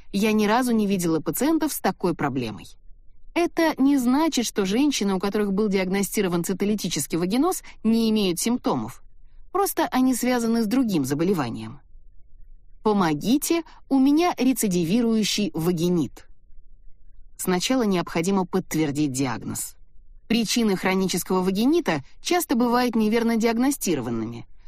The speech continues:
Только у тридцати семи процентов женщин с рецидивирующим вагинитом присутствует инфекция,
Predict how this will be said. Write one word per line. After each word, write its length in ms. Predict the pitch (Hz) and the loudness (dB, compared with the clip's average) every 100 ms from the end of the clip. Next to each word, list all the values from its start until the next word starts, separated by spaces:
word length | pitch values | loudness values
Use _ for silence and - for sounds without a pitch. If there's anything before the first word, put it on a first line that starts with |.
| - | -4
Только 280 | 208 190 - | -2 0 0
у 60 | 196 | 0
тридцати 420 | 214 208 208 220 | 0 -2 -2 -2
семи 260 | - 233 170 | 0 0 0
процентов 500 | 160 160 160 165 170 | -2 -2 -2 -2 -2
женщин 440 | 233 240 - 165 - | 0 0 -2 -4 -6
с 120 | - | -4
рецидивирующим 840 | 220 - 202 226 170 143 143 151 151 | -4 -2 0 2 2 2 0 0 0
вагинитом 540 | 165 214 311 330 311 - - | 0 2 2 2 -2 -2 -8
присутствует 720 | - 247 - 294 - 262 269 294 | -2 0 0 -2 -2 -2 0 0
инфекция, 720 | 294 269 151 - - 110 | 0 0 -2 -4 -8 -8